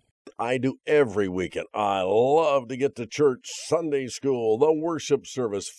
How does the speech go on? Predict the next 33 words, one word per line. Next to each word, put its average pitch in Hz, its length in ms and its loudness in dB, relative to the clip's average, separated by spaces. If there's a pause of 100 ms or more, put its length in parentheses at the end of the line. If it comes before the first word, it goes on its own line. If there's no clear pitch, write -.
fellowshipping 165 720 2
with 135 220 2
God's 120 420 0
people. 95 500 0 (500)
It's 135 360 2
the 107 160 2
only 104 340 4
way 92 280 4
for 98 140 -6
the 87 120 -2
Christian 90 480 -4
to 90 100 -2
live. 85 320 0
If 87 140 -10
you're 180 160 -4
not 139 320 0
doing 123 280 0
that, 113 220 2
you 208 120 -8
need 208 180 -6
to 127 80 -8
get 160 200 -6
to 101 160 -2
a 90 80 -4
good 123 420 -6
Bible-believing, 160 800 -4
Bible-teaching 127 760 -6
church, 135 360 4 (640)
uh, 95 220 2
this 123 240 6
weekend, 78 480 0
my 71 180 -2
friend. 82 320 -4